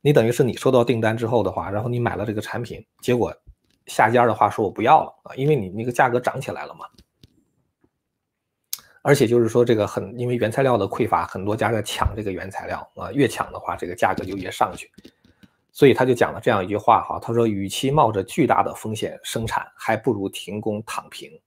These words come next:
这也是一种自救，起码比被迫破产清算的结局要好得多。”所以你可以看到，就是说现在不光是这个很多年轻人哈，他们觉得这个奋斗无望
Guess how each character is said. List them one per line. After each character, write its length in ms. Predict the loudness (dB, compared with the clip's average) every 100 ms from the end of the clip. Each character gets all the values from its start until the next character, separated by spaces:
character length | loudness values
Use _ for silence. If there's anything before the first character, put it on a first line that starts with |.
| _ _ _ _ _
这 200 | 6 6
也 120 | 6
是 160 | -2 -2
一 80 | -2
种 160 | -4 -4
自 200 | -2 0
救， 300 | 0 0 -4 _
起 220 | -8 -4
码 180 | 0 -2
比 300 | -4 -10 -16 _ _ _
被 180 | 2 2
迫 300 | 2 0 0
破 220 | 2 2
产 260 | 2 -10 -12
清 280 | -6 -2 2
算 200 | 2 2
的 80 |
结 240 | -8 -10 -10
局 200 | -10 -10
要 100 | -8
好 260 | -6 -6
得 80 | -6
多。” 240 | -12 -16 -14 -16 -18 _ _ _ _ _ _ _ _ _ _ _ _ -20 -20 -20 -20 -20 _
所 160 | 4 8
以 60 | 8
你 100 | 6
可 120 | 4
以 40 |
看 160 | 4 2
到， 140 | 2
就 100 | 4
是 20 | 2
说 60 |
现 180 | 2 2
在 100 | 2
不 160 | 2 0
光 200 | 2 0
是 160 | -2
这 160 | -2 0
个 200 | 0 -2
很 200 | -4 -4
多 120 | -2
年 240 | -2 -4 -2
轻 160 | -2
人 160 | -2 -4
哈， 140 | -10
他 140 | -10 -8
们 100 | -4
觉 140 | -2
得 100 | -2
这 120 | -2
个 100 | -6
奋 220 | 0 0 0
斗 100 | -4
无 160 | 0
望 180 | 0